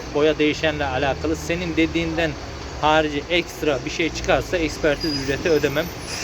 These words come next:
Bunu da araç sahibine belirtmeniz lazım. Şimdi size göstereceğim ne olduğunu.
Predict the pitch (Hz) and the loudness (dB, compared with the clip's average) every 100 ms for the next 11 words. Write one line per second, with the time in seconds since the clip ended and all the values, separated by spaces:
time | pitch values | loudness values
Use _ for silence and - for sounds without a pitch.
0 | - - 160 175 165 180 - 165 180 165 | -8 -4 0 2 4 2 2 2 2 2
1 | 165 147 139 160 180 151 156 156 156 170 | 2 2 2 -2 0 2 2 -2 -4 -4
2 | 180 156 147 143 180 202 - - - - | 0 2 2 2 -2 -4 -10 -12 -12 -6
3 | 208 190 180 185 180 190 - 175 156 160 | -6 -6 -4 0 2 2 2 0 0 0
4 | 160 156 143 160 | 2 2 2 0